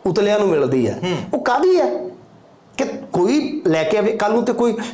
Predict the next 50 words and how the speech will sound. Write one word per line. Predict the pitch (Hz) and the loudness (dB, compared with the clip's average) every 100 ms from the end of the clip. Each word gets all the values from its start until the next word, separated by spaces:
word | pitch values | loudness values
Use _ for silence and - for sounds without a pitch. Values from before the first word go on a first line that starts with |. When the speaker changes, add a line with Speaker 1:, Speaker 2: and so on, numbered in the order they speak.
| - | -4
Speaker 1:
ਏਦਾਂ | 170 170 196 | 0 2 2
ਕਿਸੇ | 190 196 156 | 0 -2 -2
ਪੋਰਨ | 170 196 190 208 214 | -2 0 2 2 2
ਸਟਾਰ | - - 190 190 | 0 0 0 0
ਦਾ | 196 | 0
ਲੈ | 175 156 | 2 2
ਆਵੇ | 175 185 | 0 0
ਕਿ | 202 | 0
ਆਪਾਂ | 196 170 175 | 0 0 0
ਇਹਨੂੰ | 175 190 | 2 2
ਅਦਾਇਗੀ | 160 151 147 | 2 2 0
ਕਰਨੀ | 156 156 151 156 | 0 0 0 0
ਹੈ | |
ਜੀ। | 147 135 | -2 -4
Speaker 2:
ਜੀ। | 135 139 | -4 -2
Speaker 1:
ਕਿਸੇ | 151 165 | 0 2
ਹੋਟਲ | 156 156 147 | 2 0 -2
'ਚ | 147 | 0
ਸ਼ੂਟਿੰਗ | 135 139 151 143 | 0 0 0 0
ਕਰਵਾ | 147 143 | 0 0
ਕੇ, | 135 143 - - - | 0 -2 -4 -10 -2
ਕਿ | 175 170 143 - - | 2 2 0 -4 -6
ਚੱਕ | 180 160 | -4 -2
ਕੇ | 160 160 | -2 0
ਤੁਸੀਂ | 143 127 131 | -2 -2 -2
ਸਾਈਨ | 139 131 165 | -2 -2 0
ਮਾਰ | 185 190 | 0 0
ਦਿਓਗੇ | 180 202 190 | 0 0 0
ਜੀ। | 185 160 - - - - - - - - - - - - _ - - - 165 | -2 -6 -10 -18 -20 -20 -20 -20 -20 -20 -20 -20 -20 -20 _ -20 -20 -6 -2
ਇਹ | |
ਗਲਤ | 160 180 240 | 0 0 0
ਹੈ, | - - | -2 -2
ਇਹ | 139 120 | -4 -4
ਚੱਲਣ | 135 123 131 | -2 -2 0
ਗਲਤ | 127 123 - | -2 -2 -2
ਹੈ, | 233 | -2
Speaker 2:
ਜੀ। | |
Speaker 1:
ਤੁਸੀਂ | 202 214 262 | -2 0 2
ਜ਼ਿੰਮੇਵਾਰ | 262 240 147 123 | 2 2 0 0
ਹੋ। | - | -2
Speaker 2:
ਵੈਰੀਫਿਕੇਸ਼ਨ | 156 160 185 - | -2 -2 -2 -2
Speaker 1:
ਕਿਉਂਕਿ | 131 240 190 | 0 0 0
Speaker 2:
ਤੇ | |
ਬੜੀ | 175 160 | -2 -4
ਜ਼ਰੂਰੀ | 143 131 | -4 -2
ਹੈ। | |
Speaker 1:
ਸਮਰੱਥ | 160 143 143 147 | 0 0 0 -2
ਅਥਾਰਟੀ | 180 165 170 190 | -2 -2 -2 -2
ਤੁਸੀਂ | - 143 143 160 | 0 0 0 0
ਹੋ। | 143 | 0